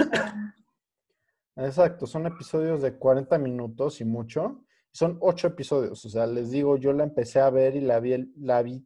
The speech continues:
Speaker 2: toda en un solo día, casi, casi sin descanso, porque me quedé clavado. O sea, yo veo el primer episodio y fue como, "Mm, suena interesante". Luego veo el segundo episodio y digo, "Güey". Tercer
Speaker 1: <laughs>
Speaker 2: episodio,
Speaker 1: Sí.
Speaker 2: "No, ma".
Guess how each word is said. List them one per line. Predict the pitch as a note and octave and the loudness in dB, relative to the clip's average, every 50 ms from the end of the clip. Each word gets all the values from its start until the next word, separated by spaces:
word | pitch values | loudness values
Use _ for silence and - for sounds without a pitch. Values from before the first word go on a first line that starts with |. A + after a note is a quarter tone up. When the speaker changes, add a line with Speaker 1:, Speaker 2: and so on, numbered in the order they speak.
| _ | _
Speaker 2:
toda | - C3+ C3+ C3+ C3+ | 2 4 6 6 4
en | C3+ C3 | 2 0
un | C3 C3 | -6 -6
solo | B2+ - C3+ B2+ A2+ A2 | -4 -2 -2 -2 -2 -2
día, | A2 A2+ A2+ A2+ - - - _ _ _ _ _ _ _ _ _ _ _ | -2 0 -2 -2 -2 -4 -10 _ _ _ _ _ _ _ _ _ _ _
casi, | - F#3 F3+ E3+ G3 | 2 4 4 4 4
casi | E3+ G3+ F3+ E3+ F3+ | 4 4 2 2 0
sin | E3 - D3+ D3 | -4 -4 -2 -2
descanso, | D3 C#3+ - - D#3+ D3 F3+ F#3+ F3 - | -2 -2 -2 -2 -2 -2 -2 -4 -4 -4
porque | - C3 - - B2+ | -6 -4 -4 -2 -4
me | B2 B2 A#2+ A2+ A#2 | -4 -4 -6 -8 -6
quedé | - B2+ B2+ B2 C3 C#3 D3+ - - _ _ _ _ _ _ _ _ _ | -2 0 2 2 4 2 2 0 -4 _ _ _ _ _ _ _ _ _
clavado. | - D3 D3 C#3+ C3+ C#3 D3 D3 C#3 B2 A2+ | 2 4 6 8 8 8 8 8 6 6 4
O | A2 | 2
sea, | - - C3 | 0 0 0
yo | C3 C3+ D3+ | 2 2 2
veo | D#3+ F3 | 0 0
el | F3 E3+ | -2 -2
primer | E3+ D3+ C#3 C#3 D3 D3 | -4 -6 -6 -6 -6 -6
episodio | D3 - A#2 - - B2 B2 | -8 -12 -16 -12 -10 -10 -10
y | A#2+ | -10
fue | D3 - | -10 -10
como, | F3+ D#3+ - _ - | -10 -10 -10 _ -8
"Mm, | F#4+ G#4 G#4+ G#4 F#4+ - _ | -6 -4 -4 -4 -6 -10 _
suena | _ - F3+ E3+ E3 | _ -12 -8 -8 -8
interesante". | E3 E3+ D3+ C#3 C#3+ - - D#3+ D#3 - - _ _ _ _ _ | -6 -4 -4 -4 -4 -4 -6 -8 -10 -12 -18 _ _ _ _ _
Luego | - C#3+ C#3 C#3 C#3+ | 0 2 2 4 4
veo | D3 D3 | 4 2
el | C#3 | 0
segundo | C#3+ C#3+ C#3 C#3 C#3 | 0 -4 -6 -6 -6
episodio | C3 C3 - - B2 A2+ - C3 B2+ | -8 -8 -10 -12 -12 -10 -8 -6 -6
y | A#2+ | -4
digo, | A#2+ A2+ | -6 -6
"Güey". | G#2+ G#2 G#2+ G#2+ A2 A2+ A2+ A#2 A#2 A#2 A#2 A#2 A#2 A#2 A#2 A#2 A2+ - - _ _ _ _ _ | -6 -8 -6 -6 -4 -2 -2 -2 0 0 0 0 -2 -2 -2 -4 -6 -8 -14 _ _ _ _ _
Tercer | - B2 A#2 - G#3+ D3 D3 | -4 -4 -2 0 0 2 4
Speaker 1:
<laughs> | C#3+ C#4+ B3 | 4 4 4
Speaker 2:
episodio, | - C#3 C3+ C3+ - | 4 4 2 4 4
Speaker 1:
Sí. | - C#3 | 2 4
Speaker 2:
"No, | C#3+ D3+ D#3 D#3 | 4 4 6 6
ma". | D#3 D#3 D#3 D#3+ D#3+ E3 D#3 | 6 6 6 6 6 6 4